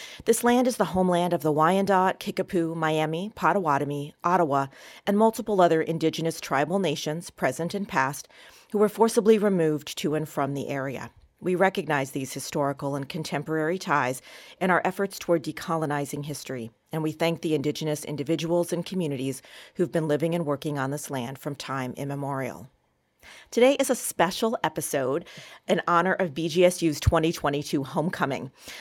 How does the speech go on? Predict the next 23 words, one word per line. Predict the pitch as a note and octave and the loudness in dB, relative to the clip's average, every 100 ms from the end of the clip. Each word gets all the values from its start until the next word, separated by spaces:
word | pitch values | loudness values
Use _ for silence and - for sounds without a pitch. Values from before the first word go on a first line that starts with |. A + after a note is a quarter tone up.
| - | 0
I | - | 2
have | F#3+ | 2
the | |
pleasure | G3+ - G3+ B3 | 2 4 4 4
of | B3 - | 2 0
talking | - E3 - D#3 | 0 0 2 0
with | G3+ F3+ | 0 0
one | D3+ D#3 | 0 0
of | F#3 | 2
the | |
members | A3+ F3+ C#3+ C3+ C3+ E3 | 2 2 2 2 0 0
of | D3 D3 | 0 0
the | |
twenty | D3 - E3+ G3+ | 0 2 2 0
twenty-two | - F#3+ G3+ - D#3 C#3+ | 0 0 0 0 0 0
class | - - D3+ B2+ C3 | -2 2 4 2 -2
of | - D3 | -6 -2
the | D3+ | 0
Academy | D3+ - D#3 D#3 D#3 - | 0 0 0 0 -4 -4
of | D3 | -6
Distinguished | D#3 - C#3+ C3+ C#3 C3+ - | -6 -6 -6 -4 -4 -6 -6
Alumni. | C#3 C#3 C#3+ B2 F#2 - _ - - - | -2 -2 -2 -4 -4 -12 _ -20 -18 -16
The | - | -6